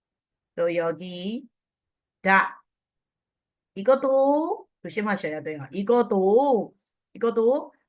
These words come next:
어, 싸하고 헷갈릴 수 있어서 이것도 안 돼요. 자, 또, 자, 이 빠. 빠도 이 아랑 붙이면 하랑 헷갈릴 수 있어요. 그러면 이것도 안 돼요. 자, 여기, 여기에는 두 개.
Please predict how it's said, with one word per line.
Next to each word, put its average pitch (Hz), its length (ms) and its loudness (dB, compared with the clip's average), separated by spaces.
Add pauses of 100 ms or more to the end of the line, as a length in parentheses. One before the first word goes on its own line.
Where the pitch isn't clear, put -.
어, 170 480 -6
싸하고 170 1160 0
헷갈릴 254 400 0
수 254 140 -6
있어서 156 440 -8
이것도 160 720 -4 (100)
안 147 180 -6
돼요. 175 580 -2
자, 233 340 -8
또, 220 320 -2 (260)
자, 226 160 2
이 247 220 0
빠. - 380 4 (1300)
빠도 285 800 4
이 202 220 -8 (160)
아랑 185 440 2
붙이면 185 520 -6 (440)
하랑 214 280 4
헷갈릴 202 460 2
수 190 140 -12
있어요. 170 720 -4 (160)
그러면 160 200 -8
이것도 190 360 -4
안 151 300 -8
돼요. 170 720 -2
자, 185 140 -4
여기, 190 180 -8
여기에는 196 600 -2
두 156 480 -8
개. 156 580 -4